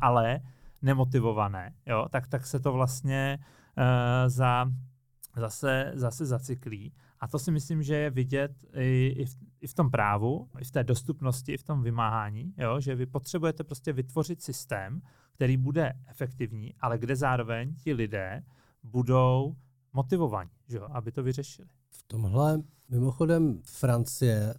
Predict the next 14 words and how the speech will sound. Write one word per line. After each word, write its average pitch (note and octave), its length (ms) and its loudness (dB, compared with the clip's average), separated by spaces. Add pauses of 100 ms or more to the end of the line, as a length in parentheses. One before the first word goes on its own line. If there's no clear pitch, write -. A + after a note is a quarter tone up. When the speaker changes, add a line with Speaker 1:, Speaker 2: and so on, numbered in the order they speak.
Speaker 2:
ke A#2 120 -2
svému D3 300 2
velmocenskému B2+ 760 2
postavení C3 520 2
v C3 80 -10
Evropě A2 560 2 (200)
přišla C#3+ 560 0
na A#2+ 160 2
přelomu C#3 920 0
třináctého A2+ 720 -4
a C3+ 60 -8
čtrnáctého B2+ 500 -4
století C3 420 -4
tak, A2+ 300 0